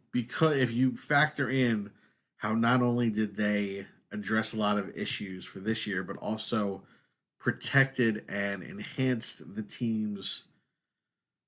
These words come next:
profile or ability to acquire talent next year, I think you have to give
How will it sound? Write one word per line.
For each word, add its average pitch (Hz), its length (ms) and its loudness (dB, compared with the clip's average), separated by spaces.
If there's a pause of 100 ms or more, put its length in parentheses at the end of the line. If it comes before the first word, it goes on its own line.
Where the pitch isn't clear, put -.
(300)
profile 131 760 6
or 101 160 0
ability 113 560 2
to 110 200 2
acquire 107 420 0
talent 104 560 -4
next 127 400 0
year, 101 380 2
I 104 80 -4
think 170 320 -4
you 143 100 2
have 123 280 0
to 113 80 -10
give 107 460 0